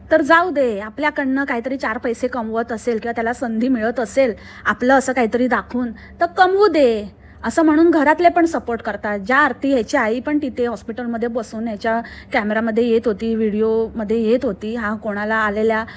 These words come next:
भेटायला आलेल्या लोकांना पण कॅप्चर करत होता, त्या आरती ह्या लोकांनी पण, अं, म्हणजे अशा लोकांच्या आईवडिलांसाठी पण वाईट वाटण्याचं काहीच कारण नाहीये,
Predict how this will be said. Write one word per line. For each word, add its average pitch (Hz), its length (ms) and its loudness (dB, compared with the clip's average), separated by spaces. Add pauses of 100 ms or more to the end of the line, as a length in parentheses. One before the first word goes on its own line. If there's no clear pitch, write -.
(240)
भेटायला 214 440 2
आलेल्या 220 320 4
लोकांना 240 420 2
पण 311 220 4
कॅप्चर 226 380 -2
करत 202 300 -4
होता, 202 320 -8
त्या 330 100 2
आरती 277 460 -2 (300)
ह्या 254 160 2
लोकांनी 339 360 4
पण, 403 200 0 (600)
अं, 269 360 2
म्हणजे 302 220 4 (140)
अशा 330 440 4
लोकांच्या 349 420 2
आईवडिलांसाठी 359 640 2
पण 392 140 -2
वाईट 330 260 0
वाटण्याचं 339 500 0
काहीच 339 280 -2
कारण 262 320 -4
नाहीये, 208 260 -10